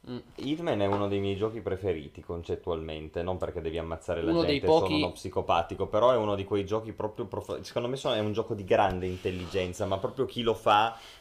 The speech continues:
Speaker 2: è un-, è uno di quei giochi in cui a mano a mano che lo giochi cogli tutta una serie di cose che ti rendi conto sono state messe lì da una persona col cervello.
Speaker 1: No, poi mi permetto di aggiungere, uno dei pochi stealth rimasti.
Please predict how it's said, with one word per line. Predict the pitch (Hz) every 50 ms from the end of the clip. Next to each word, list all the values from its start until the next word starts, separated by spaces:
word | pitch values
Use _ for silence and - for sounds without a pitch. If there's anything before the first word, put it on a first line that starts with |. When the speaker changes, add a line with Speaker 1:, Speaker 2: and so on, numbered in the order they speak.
| - _
Speaker 2:
è | - 113
un-, | 120 120 120
è | - 127
uno | 127 131 131 123 117 110
di | 110 110
quei | 107 127 123 123 117
giochi | 110 127 131 139 139 - 139 131 120 - - _ _ _ _ _ _ _ - - - _ _ _ - - - - - - - - - _ _ -
in | 127 127 123
cui | 117 127 139 135 131 120 113 - -
a | 110
mano | 113 113 117 123 127 120
a |
mano | 120 127 135 139 147 143
che | 135
lo | 127 120 117
giochi | 107 113 123 127 127 - 131
cogli | - - 131 117 107 101 101 101 98
tutta | - 123 123 - 147
una | 139 123 110
serie | - - 120 117 110 113 113
di | 107 113 107
cose | 117 110 110 113 110 107 123 123 -
che | - 120 110 107 104 101 - - - - - - -
ti | - 107 113
rendi | 113 117 120 123 120
conto | 117 - 120 120 120 127 123
sono | 107 120 104 98
state | - - 101 - 104
messe | 98 98 95 - - 101
lì | 98 101
da | 95 101
una | 98 95 92 90
persona | - 87 - - 92 90
col | 82 87 82
cervello. | - - 85 - 69 69 62 62 64 69 71 -
Speaker 1:
No, | 165 139 131
poi | 127 170 165 131
mi | 117
permetto | 120 127 131 127 - 143
di | 135
aggiungere, | 135 135 131 135 135 127 120 113 117 110 110 110 110 - -
uno | 147 151 147
dei | 135 135 127 120
pochi | 147 147 - 127
stealth | - - - 127 120 120 -
rimasti. | 117 107 101 104 101 101 98 - - - - 87 95 104